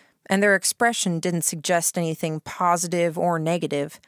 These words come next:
but bias and a few misleading elements, like the periodic use of nails as the one caressed my scalp,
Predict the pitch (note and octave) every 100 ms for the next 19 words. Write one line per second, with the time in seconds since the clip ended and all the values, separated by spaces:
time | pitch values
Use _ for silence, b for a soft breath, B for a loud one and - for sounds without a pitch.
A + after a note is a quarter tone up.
0 | b b b - G3 F3+ - G#3+ G3+ F#3+
1 | F#3 F#3+ - F#3+ F3+ E3 F#3 - B3 G#3
2 | F3+ E3+ - F3 E3+ D3+ C#3+ D3 D3 D3
3 | E3+ - - D#3 D3 - E3 - F#3 E3
4 | D#3+ D#3+ D3+ - F3 D#3 - D#3 C#3 F3
5 | F3 E3+ D3+ D#3+ A#3 C4 - D#3 D3 -
6 | D3+ D#3 D3+ D3+ - D#3+ D#3 - - D#3+
7 | D#3+ - - G#3+ E3 -